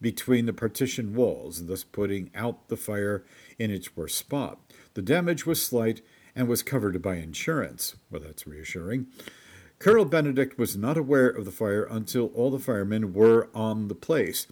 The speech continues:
He closely inspected the automobile chemical and stated that it was the first time he had been close to one. He complimented the firemen on their quick arrival and the good work they did.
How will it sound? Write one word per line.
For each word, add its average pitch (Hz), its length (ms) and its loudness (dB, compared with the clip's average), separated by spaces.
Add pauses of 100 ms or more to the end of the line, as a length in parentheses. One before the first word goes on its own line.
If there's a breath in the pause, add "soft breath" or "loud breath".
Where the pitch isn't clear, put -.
(120)
He 113 100 -4
closely 180 440 2
inspected 139 560 -2
the 120 180 -2
automobile 123 640 2
chemical 113 680 -4 (300 loud breath)
and 101 140 -6
stated 131 480 2
that 117 180 4
it 107 240 -2
was 107 300 2
the 101 80 -6
first 135 400 -2
time 104 420 -4
he 110 220 -2
had 107 320 0 (280 soft breath)
been 104 180 -4
close - 340 0
to - 100 -10
one. 76 380 -20 (560 loud breath)
He 135 120 0
complimented 151 680 0
the 113 60 -8
firemen 104 760 0
on 117 360 -2
their 104 280 2
quick 135 320 -2
arrival 101 520 0
and 110 120 -6
the 95 80 -6
good 87 240 -4
work 82 220 -8
they 80 100 -12
did. 85 520 -2